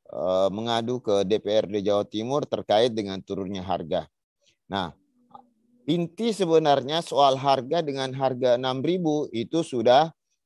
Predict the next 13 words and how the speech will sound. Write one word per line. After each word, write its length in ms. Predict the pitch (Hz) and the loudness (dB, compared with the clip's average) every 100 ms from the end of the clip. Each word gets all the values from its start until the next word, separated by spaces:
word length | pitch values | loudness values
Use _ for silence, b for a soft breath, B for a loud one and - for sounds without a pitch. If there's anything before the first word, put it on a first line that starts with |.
| _ | _
bisa 640 | 110 123 110 151 165 175 - _ _ - | -6 -4 2 4 4 2 -4 _ _ -4
B 80 | 123 | 0
E 200 | 127 120 | 0 0
P 400 | - 160 185 - _ _ _ | 0 0 0 -4 _ _ _
dua 320 | 135 202 220 | -2 2 2
kali 340 | 170 156 156 156 _ _ 147 | 2 -4 -6 -16 _ _ -8
lipat 480 | 135 131 127 131 - _ | -6 -4 -2 -2 -4 _
ke 320 | 117 113 101 _ | -2 -2 -4 _
petani 420 | 120 127 123 156 147 | -2 2 2 0 -4
dengan 420 | 120 143 165 180 196 _ | -4 0 -2 -2 -8 _
satu 480 | _ - 175 196 240 | _ 0 0 2 -2
musim, 480 | 175 143 107 80 64 _ _ _ _ _ _ _ - | 0 -2 -4 -8 -10 _ _ _ _ _ _ _ -4
dengan 480 | 120 147 175 180 | -2 2 2 0